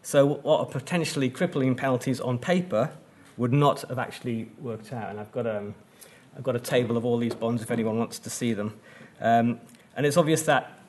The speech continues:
this is only really targeted at, at the Earl of Kildare. Maurice, ninth Earl, ninth Earl of Desmond, is, is completely absent from all of this process.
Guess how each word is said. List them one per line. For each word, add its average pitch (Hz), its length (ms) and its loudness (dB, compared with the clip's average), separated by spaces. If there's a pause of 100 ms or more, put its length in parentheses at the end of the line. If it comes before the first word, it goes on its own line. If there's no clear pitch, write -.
this 170 160 -2
is 147 100 0
only 170 260 8
really 151 300 4
targeted 147 580 2
at, 123 280 2 (100)
at 127 160 -2
the 135 140 2
Earl 135 100 6
of 123 120 0
Kildare. 113 680 4 (400)
Maurice, 127 400 2
ninth 127 260 0
Earl, 120 240 2 (120)
ninth 123 260 -2
Earl 117 100 2
of 110 80 -4
Desmond, 117 380 -2
is, 110 180 -6
is - 120 -10
completely 143 420 -4
absent 135 420 -4
from 123 200 -4
all 123 120 2
of 120 60 -2
this 123 160 -2
process. - 720 -4